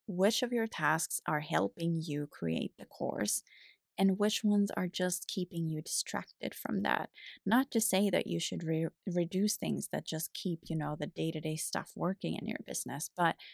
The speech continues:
there might be a bunch of other stuff on your, that has made it onto your list that just isn't,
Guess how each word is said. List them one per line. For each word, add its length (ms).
there 140
might 260
be 140
a 60
bunch 260
of 100
other 240
stuff 400
on 160
your, 280
that 240
has 200
made 300
it 220
onto 280
your 140
list 400
that 180
just 380
isn't, 540